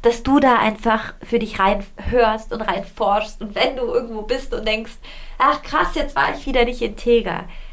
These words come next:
dass du, dass du einfach hinhörst und auch es mit Humor nimmst und dich einfach siehst und denkst, „Ach krass, da bin ich wieder diesem Muster gefolg-, gefolgt, mein Gott.“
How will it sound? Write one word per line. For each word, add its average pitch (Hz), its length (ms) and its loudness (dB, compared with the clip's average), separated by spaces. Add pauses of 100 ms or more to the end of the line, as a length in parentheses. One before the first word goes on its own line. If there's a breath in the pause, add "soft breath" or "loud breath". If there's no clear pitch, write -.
(280 loud breath)
dass 233 160 -4
du, 254 180 -6
dass - 300 -8
du 240 100 -2
einfach 220 360 2
hinhörst 226 580 2
und 202 120 -2
auch 220 160 4
es - 140 0
mit 247 200 -2
Humor 240 480 2
nimmst 175 380 0
und 220 120 -2
dich 240 140 -2
einfach 226 240 -4
siehst 247 420 -8
und 208 120 -4
denkst, 214 240 2
„Ach - 220 -2
krass, 233 320 0
da 220 120 6
bin 214 140 -2
ich 233 140 -10
wieder 247 160 2
diesem 240 400 -2
Muster 254 360 4
gefolg-, 214 800 -2
gefolgt, 247 560 2
mein 208 240 -2
Gott.“ 196 220 -2